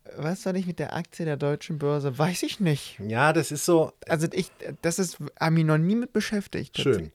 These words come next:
Speaker 1: Noch nie.
Speaker 2: Naja, dann können wir das ja auch. <laughs> Kannst du das ja
Speaker 1: Das ist
Speaker 2: jetzt?
Speaker 1: ja eine Hammerfrage. Wo hast denn die her?
Speaker 2: Die ist mir gerade eingefallen.
Speaker 1: Hammer.
Speaker 2: Weil ich immer wieder über eben den, äh, die tauchen auch immer wieder auf, so. Und es gibt eben Aktientitel, damit kann ich spontan was anfangen.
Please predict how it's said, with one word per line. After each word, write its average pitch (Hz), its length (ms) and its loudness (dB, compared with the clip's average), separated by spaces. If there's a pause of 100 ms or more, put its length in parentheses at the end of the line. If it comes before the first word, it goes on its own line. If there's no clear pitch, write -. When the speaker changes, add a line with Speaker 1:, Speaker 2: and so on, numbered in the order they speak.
(120)
Speaker 1:
Noch 160 140 6
nie. 175 280 4 (560)
Speaker 2:
Naja, 101 220 -4
dann 104 120 -4
können 107 160 -2
wir 110 60 -2
das 98 160 -6
ja 110 120 -2
auch. 101 140 -6 (220)
<laughs> - 200 -14
Kannst 156 320 2
du 156 60 8
das 113 200 0
ja 120 80 4
Speaker 1:
Das 185 140 8
ist 196 40 4
Speaker 2:
jetzt? - 20 8
Speaker 1:
ja 208 60 10
eine 165 300 6
Hammerfrage. 226 580 8
Wo 185 60 10
hast 180 160 4
denn 190 80 2
die 240 180 4
her? 143 320 4 (260)
Speaker 2:
Die 120 60 -6
ist - 100 -8
mir 117 100 0
gerade 110 200 4
eingefallen. 151 420 6
Speaker 1:
Hammer. 143 320 6 (140)
Speaker 2:
Weil 120 180 4
ich - 280 -4
immer 147 280 4
wieder 135 300 2
über 117 300 0
eben 113 240 -4
den, 101 300 -6
äh, 95 260 -10
die 101 200 -16
tauchen - 380 -4
auch 92 180 -10
immer 117 220 -4
wieder 101 220 -6
auf, 131 240 -4
so. 120 320 -6 (380)
Und 113 100 -2
es - 80 -4
gibt - 180 -6
eben 104 160 -6
Aktientitel, 113 760 -4 (460)
damit 101 200 -6
kann 120 160 0
ich 104 100 0
spontan 92 440 -2
was 82 140 -8
anfangen. 156 420 -6